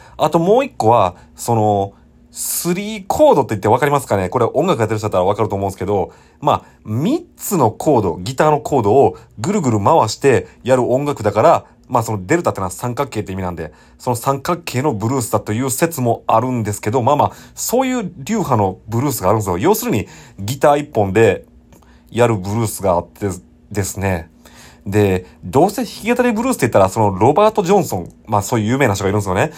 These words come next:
ロバート・ジョンソンでしょって言ったら、いや違うと。弾き語りブルースの、まあその、まあ元祖じゃないですね。その天才弾き語りブルースといえば、ライトニング・ホプキンスだって言われたんですよ。ライトニング・ホプキンスですね。まあライトニング・ホプキンスって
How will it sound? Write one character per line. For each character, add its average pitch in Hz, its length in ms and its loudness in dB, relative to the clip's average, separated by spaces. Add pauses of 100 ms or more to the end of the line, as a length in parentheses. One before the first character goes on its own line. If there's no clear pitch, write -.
(200)
ロ 98 180 4
バ 156 120 4
ー - 20 2
ト・ 160 100 -4
ジ 156 60 -2
ョ 208 60 4
ン 226 80 0
ソ 165 80 -2
ン 127 60 -2
で 107 80 0
し - 80 -4
ょ 143 80 2
っ - 20 -2
て 92 240 -2 (180)
言 120 120 -8
っ - 20 -20
た 98 80 0
ら、 85 120 -2
い 104 60 -2
や 135 80 6
違 - 160 -2 (100)
う 113 60 2
と。 78 240 -10 (560)
弾 - 320 -2
き - 20 -12
語 185 60 2
り 175 100 4
ブ 156 120 -2
ル 170 80 2
ー 123 40 2
ス 113 140 -6
の、 87 240 -4 (400)
ま 117 140 0
あ 101 60 2
そ 104 140 -2
の、 92 300 0 (920)
ま 101 120 -4
あ 92 60 -4 (200)
元 170 380 2
祖 131 100 -2
じ 110 80 0
ゃ - 20 2
な 98 100 2
い 98 40 0
で 90 60 -4
す 101 80 -8
ね。 92 100 -2
そ 101 80 -4
の 101 140 2 (280)
天 196 220 2
才 180 300 0
弾 - 80 -20 (120)
き 143 240 -2
語 147 80 4
り 135 100 2
ブ 123 100 -2
ル 127 80 2
ー - 20 2
ス 98 320 -4
と 127 220 -2
い 147 60 0
え 143 40 4
ば、 82 220 2 (240)
ラ 104 320 2
イ 202 80 -6
ト 214 100 2
ニ 202 80 2
ン 196 40 0
グ・ 185 40 0
ホ 190 160 -2
プ 190 100 -10
キ 131 120 -4
ン 110 80 0
ス - 80 -8
だ 85 80 0
っ - 60 -16
て - 40 -20 (140)
言 101 100 0
わ 95 60 2
れ 90 40 -6
た 92 80 -4
ん 87 40 -2
で 85 80 -10
す - 20 -8
よ。 78 160 -8 (320)
ラ 101 300 0
イ 151 140 -4
ト 143 120 0
ニ 139 180 -6
ン 123 140 -2
グ・ 139 180 -2
ホ 131 200 -2
プ - 100 -14
キ 107 100 -10
ン 92 60 -6
ス - 60 -12
で 87 80 -8
す - 80 -10
ね。 117 100 0
ま 98 140 -2
あ - 20 -2
ラ 123 140 4
イ 139 40 -2
ト 139 60 -6
ニ 127 120 -4
ン 127 80 -8
グ・ - 60 -16
ホ 120 140 -6
プ 117 80 -6
キ 98 140 -10
ン 85 40 -8
ス - 160 -14
っ - 60 -20
て - 0 -